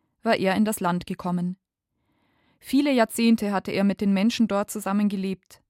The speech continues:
Sozialarbeit geleistet, Kummer und Freude von Sunniten und Alawiten, Christen und Jesiden geteilt. Wenn wir uns einer anderen Person,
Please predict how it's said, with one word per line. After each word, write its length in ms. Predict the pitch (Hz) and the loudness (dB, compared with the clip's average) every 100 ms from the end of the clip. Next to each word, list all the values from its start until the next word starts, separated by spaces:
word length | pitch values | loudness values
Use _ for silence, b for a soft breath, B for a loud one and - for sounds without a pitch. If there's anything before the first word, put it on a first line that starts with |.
| _ _ _ | _ _ _
Sozialarbeit 760 | - 175 - 180 254 254 240 - | -20 -10 0 0 2 0 -2 -2
geleistet, 600 | 220 202 208 - 202 - _ _ _ _ _ | -4 -2 -4 -8 -12 -14 _ _ _ _ _
Kummer 360 | - 262 285 277 | 0 4 4 4
und 120 | 208 | 0
Freude 440 | - 185 208 254 254 | -2 -2 0 0 0
von 180 | 202 | -2
Sunniten 460 | 196 190 196 269 226 | -2 0 0 -2 -2
und 180 | 185 - | -4 -4
Alawiten, 600 | 202 226 220 - 214 208 - _ | -2 -2 -4 -2 -2 -2 -8 _
Christen 420 | - 240 - - 233 | -8 -6 -4 -2 -2
und 160 | 208 | -2
Jesiden 440 | 208 - 196 214 220 | -4 -6 -2 0 0
geteilt. 540 | - - 180 175 - _ _ _ _ b b b b b b b b b b _ | -4 -8 -6 -8 -12 _ _ _ _ b b b b b b b b b b _
Wenn 220 | 202 214 | -4 -2
wir 120 | 254 | 0
uns 140 | 247 247 | 0 -2
einer 240 | 220 220 | 0 0
anderen 340 | 214 285 269 233 | 2 2 2 0
Person, 580 | 196 175 175 233 285 | -2 -6 -4 -2 -4